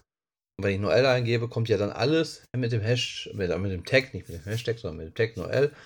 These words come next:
Alles, was irgendwas mit dem Tag verknüpft ist, ob's ein Foto ist, ob's ein Dokument ist, ob's ein Scan ist, alles, was auf dem Rechner liegt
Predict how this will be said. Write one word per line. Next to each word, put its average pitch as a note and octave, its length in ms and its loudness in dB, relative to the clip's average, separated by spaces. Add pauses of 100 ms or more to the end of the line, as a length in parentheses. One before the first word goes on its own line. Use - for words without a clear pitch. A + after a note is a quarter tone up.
(420)
Alles, C#3+ 340 4
was A#2+ 200 2
irgendwas B2+ 540 -2
mit C3+ 200 -4 (160)
dem A2 160 2
Tag - 260 -2
verknüpft A#2 460 -2
ist, F2+ 140 -10
ob's - 200 -4
ein G2 80 -8
Foto C#3+ 420 4
ist, B2 400 2
ob's - 380 -8
ein F2 120 -12
Dokument C3 720 0
ist, A2+ 420 0
ob's - 360 -6
ein - 80 -14
Scan C3+ 400 0
ist, A2 260 0
alles, B2+ 300 -2
was A#2 160 2
auf G2+ 120 2
dem G#2 60 -6
Rechner A#2 380 0
liegt A2+ 240 -4